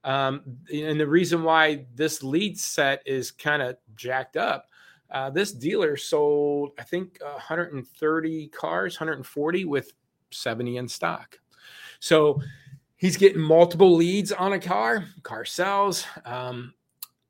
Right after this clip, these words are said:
right? And, and the inventory is moving so fast that,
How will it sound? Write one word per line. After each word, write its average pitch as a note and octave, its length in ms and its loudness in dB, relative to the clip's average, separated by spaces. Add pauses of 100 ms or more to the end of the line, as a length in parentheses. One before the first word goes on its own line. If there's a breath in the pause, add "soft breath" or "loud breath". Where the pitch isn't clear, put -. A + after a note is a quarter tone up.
(320)
right? D#3 360 -2
And, C#3 120 -6
and C#3+ 240 -4
the C3+ 140 -6
inventory E3 440 -2
is B2 100 -8
moving D3+ 540 0
so C3 240 -6
fast E3 540 2
that, C3 380 0